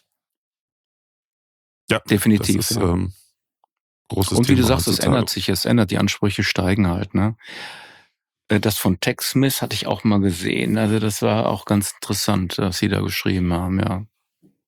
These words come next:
Speaker 2: Und so bleibt ja nichts
Speaker 1: Und
Speaker 2: auf dem
Speaker 1: Schnelligkeit.
Speaker 2: Stand. Ja.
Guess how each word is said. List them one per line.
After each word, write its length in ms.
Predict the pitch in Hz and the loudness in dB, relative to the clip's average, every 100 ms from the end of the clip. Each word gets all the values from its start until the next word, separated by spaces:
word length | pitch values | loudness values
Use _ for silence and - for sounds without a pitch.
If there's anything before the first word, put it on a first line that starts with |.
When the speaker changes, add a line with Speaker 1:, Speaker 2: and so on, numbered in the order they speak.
| _ _ - | _ _ -2
Speaker 2:
Und 160 | 110 | 2
so 80 | 101 | 4
bleibt 240 | 98 95 | 2 2
ja 60 | 107 | 2
nichts 180 | 101 95 | 2 4
Speaker 1:
Und 80 | - | 2
Speaker 2:
auf 60 | |
dem 140 | - 110 | 4 2
Speaker 1:
Schnelligkeit. 500 | 113 98 85 80 - | 2 2 2 2 0
Speaker 2:
Stand. 60 | _ _ _ _ - | _ _ _ _ -2
Ja. 260 | 117 113 | 0 0